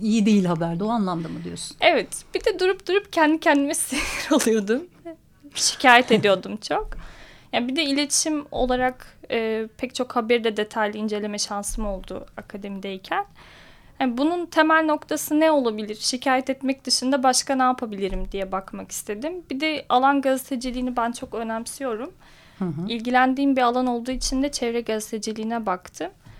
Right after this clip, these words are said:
Speaker 2: Orada çok yaşamsal bir sonucu var, e, yazdığınız haberin.
Speaker 1: Kesinlikle.
Speaker 2: O yüzden de doğru bilgilendirmenin çok hayati olduğuna inanıyorum. E, çevresel risk bağlamında. Ve böyle bir,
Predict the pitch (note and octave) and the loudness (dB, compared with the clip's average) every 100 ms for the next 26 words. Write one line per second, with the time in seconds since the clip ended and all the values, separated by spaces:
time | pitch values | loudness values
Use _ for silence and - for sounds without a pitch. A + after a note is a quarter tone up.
0 | - - - C#4 F4 - F#4+ - C#4+ C#4 | -20 -4 2 4 4 0 -2 0 2 4
1 | - D#4 D4 E4+ D#4 C4 A#3 - - A3 | 4 0 2 4 4 2 -2 -4 -6 -6
2 | G3+ G#3 G3 G3 G3+ - _ G#3+ G#3 G#3 | -6 -4 -2 -2 -4 -14 _ -4 -2 0
3 | G#3 G3+ - G3 G3 - G3 F#3 F#3 F#3+ | 0 0 -4 -8 -8 -6 -6 -6 -6 -8
4 | - - - - G3+ - A3+ G#3+ F#3 D#3+ | -12 -20 -20 -10 -8 -6 -6 -6 -8 -10
5 | - - _ _ - C4+ C#4+ C#4+ D4 D4 | -14 -20 _ _ -8 -2 -2 2 4 4
6 | C#4+ E4 E4 B3+ B3+ C4+ C#4 C4 A#3+ B3+ | 4 0 -2 2 4 4 2 0 2 4
7 | B3+ B3 B3+ C#4 C#4 C4+ - A#3+ A#3 A#3 | 4 4 2 2 2 -2 -4 0 2 0
8 | - B3+ A#3 A3 A#3+ B3+ A3 F#3+ F3 F3+ | 0 0 -2 -4 -4 -4 -4 -6 -8 -8
9 | C4+ F4+ _ - - - - - - - | -8 -12 _ -20 -20 -20 -20 -20 -20 -4
10 | - A#3 A3 - A#3 A#3 - A3 G#3+ G#3 | 2 2 2 0 2 0 2 2 2 0
11 | - - G3 F#3+ G3 G3+ B3+ G#4 G#4+ - | -2 0 0 -2 -4 -4 -2 -4 -4 -14
12 | _ _ _ _ _ F4+ F4+ D#4+ D#4 C#4+ | _ _ _ _ _ -2 0 2 2 2
13 | B3 E4 - | 0 -4 -8